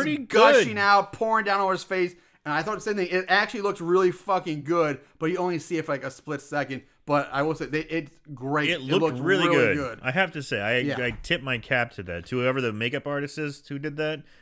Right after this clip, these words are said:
Speaker 1: 'cause that's the actor standing there.
Speaker 2: Yeah.
Speaker 1: You know, so they put that prosthetic and all that work on the actor.
Speaker 2: Yeah,
Speaker 1: And, you know,
Speaker 2: hundred
Speaker 1: like
Speaker 2: percent.
Speaker 1: Marshall said, he stood there for just maybe a second or two, but you get, you, you definitely are able to see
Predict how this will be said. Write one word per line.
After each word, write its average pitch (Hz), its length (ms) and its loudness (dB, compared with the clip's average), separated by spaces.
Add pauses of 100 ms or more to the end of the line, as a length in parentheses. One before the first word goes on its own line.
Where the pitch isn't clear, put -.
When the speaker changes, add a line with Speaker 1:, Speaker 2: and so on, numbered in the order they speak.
(160)
Speaker 1:
'cause 143 200 -2
that's 202 180 0
the 120 140 -2
actor 131 300 2
standing 117 400 -4
there. 76 260 -16 (300)
Speaker 2:
Yeah. 160 160 -2
Speaker 1:
You 113 60 -2
know, 104 140 2
so 107 160 -4
they 139 140 2
put 185 320 -4
that 127 180 0
prosthetic 113 640 -4
and 98 100 -6
all 104 160 -4
that 98 180 -4
work 101 280 -6
on 104 280 -4
the 95 100 -6
actor. 87 500 -8 (240)
Speaker 2:
Yeah, 123 160 -12
Speaker 1:
And, 120 120 -4
you 127 60 2
know, - 80 4
Speaker 2:
hundred 139 120 2
Speaker 1:
like 151 120 6
Speaker 2:
percent. 123 80 -2
Speaker 1:
Marshall 143 260 0
said, 120 240 0
he 117 60 -2
stood 131 320 -4
there 120 160 2
for 120 120 -12
just 110 200 -8
maybe 110 260 -4
a 95 60 -4
second 120 340 -4
or 101 60 -6
two, 95 440 -6 (540)
but 110 140 0
you 120 80 -6
get, 160 200 -4
you, 151 120 -2
you 147 200 -2
definitely 135 460 -2
are 113 100 0
able 110 200 -2
to 92 80 -6
see 92 600 -6